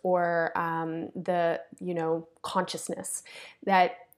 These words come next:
we kinda get it, we know <laughs> that we're part of it, we know that we need it, but what the fuck it is,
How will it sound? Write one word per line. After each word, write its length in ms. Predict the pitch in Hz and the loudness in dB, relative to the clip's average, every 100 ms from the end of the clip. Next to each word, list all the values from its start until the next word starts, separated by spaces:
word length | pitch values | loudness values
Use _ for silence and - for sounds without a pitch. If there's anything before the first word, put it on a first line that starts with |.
| _ | _
we 300 | 196 185 202 | -6 -2 0
kinda 480 | 202 202 214 220 240 | -2 -4 2 8 8
get 220 | 240 226 240 | 8 8 10
it, 260 | 285 - | 8 6
we 200 | 196 202 | 4 4
know 280 | 196 233 240 | 6 10 12
<laughs> 0 | |
that 200 | 240 226 | 12 10
we're 120 | 220 | 6
part 260 | 220 233 214 | 8 8 10
of 100 | 247 | 8
it, 220 | 262 254 | 8 4
we 120 | 220 | 2
know 200 | 196 185 | 4 4
that 140 | 196 214 | 4 2
we 120 | 208 | 0
need 200 | 180 180 | 0 2
it, 180 | 240 240 | 4 4
but 160 | - | 0
what 160 | 180 175 | 2 -2
the 60 | 220 | -2
fuck 240 | - - | -4 -2
it 80 | 277 | 0
is, 280 | 285 311 | 0 0